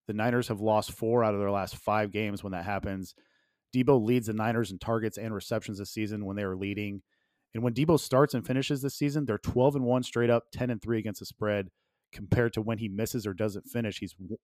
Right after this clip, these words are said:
they're one and four straight up or oh and five against the spread.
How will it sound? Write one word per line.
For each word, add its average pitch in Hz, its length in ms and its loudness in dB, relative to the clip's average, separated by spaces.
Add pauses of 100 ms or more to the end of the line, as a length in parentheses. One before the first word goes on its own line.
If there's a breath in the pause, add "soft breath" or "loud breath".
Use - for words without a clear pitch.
they're 101 120 0
one 107 240 2
and 87 100 -6
four 113 220 0
straight 98 260 -4
up 95 140 -2
or 90 100 -4 (100)
oh 135 200 6
and 98 100 0
five 104 480 0 (240)
against 92 300 -10
the 87 60 -12
spread. 87 400 -6